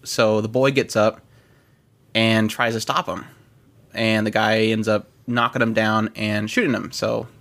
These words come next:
there's another episode where the main character dies. <laughs> Um, turns out he just does not wanna die yet. He, he's infatuated by this writer's book series. Um, he's got this entire collection of her books, or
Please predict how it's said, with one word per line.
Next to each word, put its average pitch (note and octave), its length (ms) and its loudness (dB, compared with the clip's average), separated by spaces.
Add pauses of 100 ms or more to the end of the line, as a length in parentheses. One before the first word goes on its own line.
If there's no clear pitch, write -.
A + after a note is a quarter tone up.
(220)
there's A#2 180 2
another G#2+ 260 4
episode G#2 420 0
where G2+ 260 2
the A#2 140 -2
main G#2+ 200 0
character G#2+ 260 -4
dies. C3 720 -2
<laughs> - 20 -20 (1600)
Um, C#3+ 520 2
turns F#3+ 280 0
out D#3 140 4
he E3+ 80 2
just D3+ 140 -2
does D3 160 2
not C3 160 2
wanna B2 140 4
die G#2 200 4
yet. G2+ 220 2
He, B2 240 0
he's B2 600 -2
infatuated B2 920 -2
by A2 140 0
this G#2+ 280 -6
writer's A2 460 0
book G#2+ 280 -4
series. G#2 580 -2 (540)
Um, G#2 320 0
he's A#2 120 -10
got B2 140 0
this G#2+ 180 -6
entire A#2+ 480 0
collection A2 420 -2
of G#2 120 0
her A2 100 -2
books, G#2 360 0
or G2+ 260 -4